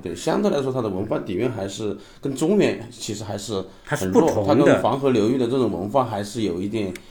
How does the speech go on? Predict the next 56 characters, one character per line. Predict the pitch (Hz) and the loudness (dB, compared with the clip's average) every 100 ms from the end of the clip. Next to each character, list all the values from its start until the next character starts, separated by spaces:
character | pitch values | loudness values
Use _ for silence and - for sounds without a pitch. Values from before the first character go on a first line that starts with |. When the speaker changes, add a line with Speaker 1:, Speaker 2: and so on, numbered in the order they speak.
| - - - | -20 -18 -6
Speaker 1:
有 | 92 | -2
一 | 101 | 0
点 | 101 90 | -2 -4
距 | 135 | -4
离。 | 127 - | -4 -4
它， | - 113 - - | -4 -6 -6 -4
它 | 147 | 0
也 | 120 - | 0 -2
是 | 156 | -6
属 | 147 104 | -6 -2
于 | 90 92 | -2 -2
我 | 87 | -6
们 | 85 95 | -6 -4
中 | 113 127 | -2 -2
国 | 107 90 | 0 -2
的 | 87 | -4
这 | 85 | -6
个 | 95 92 82 | -8 -6 -8
西 | 95 - 127 135 | -10 -8 -4 -2
部 | 135 | -2
跟 | 117 107 95 | -4 -4 -2
那 | 101 98 | -2 -2
个， | 95 87 85 - - - | -4 -6 -6 -14 -20 -12
呃， | 87 80 73 67 62 | -8 -6 -6 -10 -8
Speaker 2:
它 | - | -6
属 | 180 117 | -2 -2
于 | 110 | -2
西 | - - 196 214 | -2 -2 -2 2
域 | 202 | 2
文 | 101 87 92 | 2 0 -2
化。 | 120 | 0
Speaker 1:
呃， | 127 | 2
西 | 190 220 | 2 2
域 | 214 | 2
文 | 127 113 | 2 2
化 | 147 | 2
的 | 127 101 | 2 2
一 | 113 | 0
个 | 147 | -2
点 | 110 92 | -2 -4
和， | 92 117 | -2 -2
Speaker 2:
嗯。 | 117 | -2
Speaker 1:
和， | 117 110 | -2 -6
和， | 110 113 | -4 -6
和 | 110 117 | -4 -4
西 | 110 - 147 | -4 -4 0
亚， | 190 202 | 2 2
呃， | 117 | 2
中 | 123 151 185 | 0 2 4
亚， | 208 - | 4 2
和 | 139 | -2
中 | 131 151 180 | 0 4 6
亚 | 180 | 6
文 | 120 107 | 6 2
化 | 127 | 0
的 | 120 87 | 0 -2